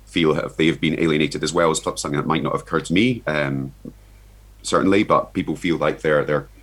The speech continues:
cultural ties are more strengthened being, um, with their, their, um, uh, w-, with people in Scotland, and that, that's their reason or motivation for moving from No to Yes. So there's, there's a huge amount of different reasons why people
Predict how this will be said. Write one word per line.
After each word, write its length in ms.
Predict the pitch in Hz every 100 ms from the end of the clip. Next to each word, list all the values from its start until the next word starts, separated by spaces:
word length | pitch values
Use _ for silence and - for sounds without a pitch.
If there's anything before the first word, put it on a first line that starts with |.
| -
cultural 420 | - - - 87 80
ties 320 | 78 73 71
are 80 | 76
more 180 | 73
strengthened 460 | 73 78 71 - 71
being, 260 | 73 71 143 - - -
um, 220 | 73 69
with 160 | - 71
their, 200 | 69 67
their, 280 | - 71 67 -
um, 340 | 65 64 64 - - - - - - - -
uh, 220 | - 62 64 -
w-, 180 | 62 71
with 240 | 73 71
people 220 | - 76 73
in 60 |
Scotland, 320 | 69 71 71
and 100 | 69
that, 160 | 71 -
that's 220 | 73 -
their 120 | 78
reason 340 | 71 73 69 64
or 120 | 67
motivation 520 | 73 71 67 71 71
for 280 | 69 67 67
moving 260 | 73 76 71
from 160 | 73
No 100 | 71
to 100 | 71
Yes. 240 | 71 69 -
So 60 |
there's, 240 | 87 76 -
there's 180 | 82 76
a 40 |
huge 280 | - 120 98
amount 300 | 82 85 80
of 100 | -
different 280 | - - -
reasons 480 | 90 101 82 64
why 120 | 71 69
people 420 | 76 - 73